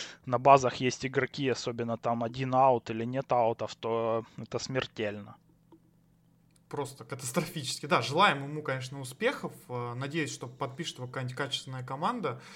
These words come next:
Speaker 2: И хотелось бы, чтоб его карьера дольше-дольше и продолжалась, да. Всё-таки, пусть всё-таки ближе к аутфилду
Speaker 1: Ну,
Speaker 2: он
Speaker 1: для
Speaker 2: играет, чем
Speaker 1: Ди Эйча,
Speaker 2: Ди Эйч.
Speaker 1: для такого, как бы, три-четыре года — это ещё не похоронный возраст, если он,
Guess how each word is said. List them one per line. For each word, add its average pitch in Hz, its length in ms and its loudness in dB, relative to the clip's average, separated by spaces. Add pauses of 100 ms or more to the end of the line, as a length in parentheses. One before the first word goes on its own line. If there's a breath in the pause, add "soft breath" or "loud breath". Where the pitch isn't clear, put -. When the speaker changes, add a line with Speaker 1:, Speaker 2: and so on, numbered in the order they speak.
(320 loud breath)
Speaker 2:
И 156 200 -2
хотелось 151 400 -2
бы, 135 140 -6
чтоб - 240 -8
его 135 140 -6
карьера 135 560 0
дольше-дольше 147 640 -2
и 127 40 -10
продолжалась, 127 800 0
да. 117 260 -10 (140)
Всё-таки, 123 600 -8 (600)
пусть 160 180 -6
всё-таки 127 300 -8
ближе 131 360 -6
к 127 60 -6
аутфилду 151 460 2
Speaker 1:
Ну, 123 120 0
Speaker 2:
он - 60 -2
Speaker 1:
для 202 200 10
Speaker 2:
играет, - 80 2
чем 208 100 8
Speaker 1:
Ди - 80 8
Эйча, 285 300 8
Speaker 2:
Ди - 60 8
Эйч. 156 100 6
Speaker 1:
для 156 140 4
такого, 151 640 6
как 127 160 -8
бы, 131 120 -4
три-четыре 147 580 0
года — 135 340 4
это 117 440 2
ещё 113 220 0
не 123 140 -4
похоронный 117 640 -2
возраст, 113 640 -8
если 113 260 -8
он, 113 220 -6